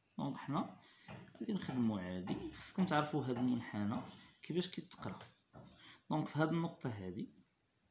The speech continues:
هاد النقطة هو التسارع البدئي. علاش؟ لأن السرعة في هاد اللحظة كتساوي زيرو. متفقين؟ هاي السرعة في هاد اللحظة كتساوي زيرو.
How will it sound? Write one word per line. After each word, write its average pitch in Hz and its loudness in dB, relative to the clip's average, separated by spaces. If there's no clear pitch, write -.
هاد 120 0
النقطة 117 0
هو 143 0
التسارع 151 2
البدئي. 147 0
علاش؟ 113 4
لأن 104 0
السرعة 101 -2
في - -6
هاد 98 0
اللحظة 98 -2
كتساوي 185 2
زيرو. 170 2
متفقين؟ - 0
هاي 117 0
السرعة 90 0
في - -6
هاد 92 -2
اللحظة 87 -6
كتساوي 180 4
زيرو. 156 2